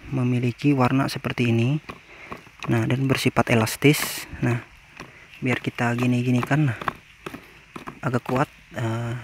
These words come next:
dia akan tetap seperti itu. Nah, untuk ukurannya,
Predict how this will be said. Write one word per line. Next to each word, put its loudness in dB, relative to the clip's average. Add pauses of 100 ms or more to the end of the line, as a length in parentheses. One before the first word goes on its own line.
dia -4
akan -6
tetap -10
seperti -10
itu. -10 (720)
Nah, -4 (320)
untuk 2
ukurannya, 2